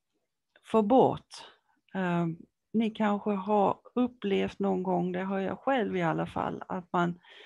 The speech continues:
upplever något som är, är väldigt hemskt.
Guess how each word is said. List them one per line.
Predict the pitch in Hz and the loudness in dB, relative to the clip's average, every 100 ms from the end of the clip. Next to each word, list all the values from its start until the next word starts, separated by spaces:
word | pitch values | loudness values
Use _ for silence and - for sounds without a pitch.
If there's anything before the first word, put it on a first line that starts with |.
| - - _ - | -20 -20 _ 0
upplever | 233 226 196 190 170 | 0 2 4 4 6
något | 185 202 190 | 6 4 4
som | - 190 180 | 0 0 2
är, | 175 180 170 - _ - | 0 0 -2 -4 _ -10
är | - 180 | -2 2
väldigt | 180 214 196 170 | 4 4 2 -2
hemskt. | 226 226 226 294 - - | -2 0 2 0 -2 -18